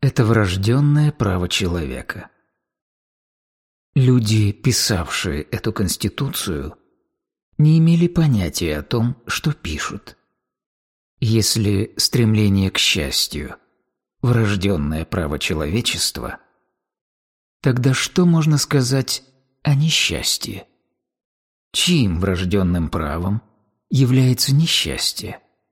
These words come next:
Эти люди совершенно не осознавали, что если вы просите счастья, то в то же самое время просите и несчастье.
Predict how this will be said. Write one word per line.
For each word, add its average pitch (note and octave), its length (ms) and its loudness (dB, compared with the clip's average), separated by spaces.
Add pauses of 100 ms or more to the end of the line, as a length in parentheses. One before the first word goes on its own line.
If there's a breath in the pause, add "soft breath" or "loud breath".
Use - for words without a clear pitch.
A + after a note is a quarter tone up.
(1200)
Эти A2 300 0
люди G#2+ 580 -2 (540)
совершенно D#3 720 2
не D#3 160 4
осознавали, D3 880 0 (640)
что - 240 -2
если G#2 420 0
вы F2 240 0
просите - 520 -4
счастья, F#2 760 -4 (960)
то A2+ 140 2
в - 80 -6
то A2+ 160 0
же G2 120 0
самое D#2 520 -2
время D#2+ 480 -2 (560)
просите C#3+ 540 0
и - 180 -2
несчастье. - 920 -2